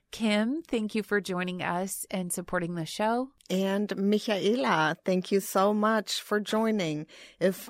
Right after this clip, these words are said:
Speaker 2: I mispronounced your name, please let us know or let me know.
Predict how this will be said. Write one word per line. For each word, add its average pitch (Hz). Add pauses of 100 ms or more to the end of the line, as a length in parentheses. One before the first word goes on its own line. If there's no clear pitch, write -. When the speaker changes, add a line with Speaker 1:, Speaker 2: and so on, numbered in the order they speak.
(100)
Speaker 2:
I 190
mispronounced 196
your 202
name, 196
please 285
let 185
us 160
know 185
or 151
let 156
me 185
know. 175